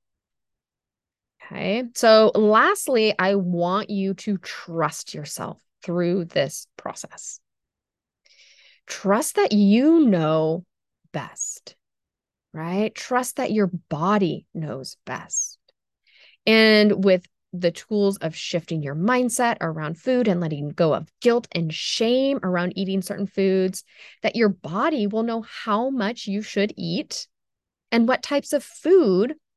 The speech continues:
will feel best in your body. Trust that if you let go of restricting your food, that you won't end up a glutton sitting on the couch, eating ice cream for the rest of your life,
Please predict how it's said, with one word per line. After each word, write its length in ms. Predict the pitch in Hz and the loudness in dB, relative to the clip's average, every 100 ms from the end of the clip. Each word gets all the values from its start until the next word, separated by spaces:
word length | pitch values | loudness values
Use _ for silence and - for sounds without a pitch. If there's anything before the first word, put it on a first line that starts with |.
| _ | _
will 100 | 285 | -8
feel 200 | 285 330 | -2 0
best 280 | 302 392 - | 0 -4 -6
in 80 | 233 | -6
your 120 | 151 | -6
body. 340 | 135 113 - _ _ _ _ _ _ _ _ _ _ _ _ | -10 -18 -20 _ _ _ _ _ _ _ _ _ _ _ _
Trust 500 | - - 294 370 - | -12 -4 -4 -4 -4
that 180 | 247 220 | -4 -4
if 120 | 220 | -4
you 140 | 240 | -2
let 500 | 220 214 233 247 220 | -2 0 -2 -4 -6
go 340 | - 185 208 220 | -4 2 4 4
of 160 | 202 | 2
restricting 680 | 185 180 - 202 - 202 202 | -2 -4 -6 -8 -4 -2 0
your 160 | 175 160 | -2 -4
food, 760 | - - 339 196 165 170 202 _ _ _ _ | -8 0 2 2 2 -2 -4 _ _ _ _
that 140 | 233 - | -4 -2
you 200 | 226 233 | 0 2
won't 580 | 208 208 214 226 233 - | 2 2 4 2 0 -6
end 360 | - 196 202 208 | -4 -2 -2 -4
up 200 | - 175 - | -6 -8 -4
a 100 | 196 | -6
glutton 800 | - 156 151 - 151 147 175 - _ _ | -4 -4 -4 -4 -4 -4 -6 -10 _ _
sitting 500 | - - 202 208 214 | -8 0 4 4 4
on 140 | 214 | 4
the 80 | 214 | 0
couch, 720 | - 156 156 156 156 - - - | -2 -2 0 0 -2 -6 -14 -6
eating 320 | 226 240 233 | -2 0 0
ice 200 | - 165 | -2 -6
cream 180 | - 165 | -6 -6
for 100 | - | -6
the 80 | 165 | -4
rest 200 | 156 - | -4 -6
of 60 | 190 | -6
your 100 | 254 | -2
life, 340 | 370 - - | 0 -2 -4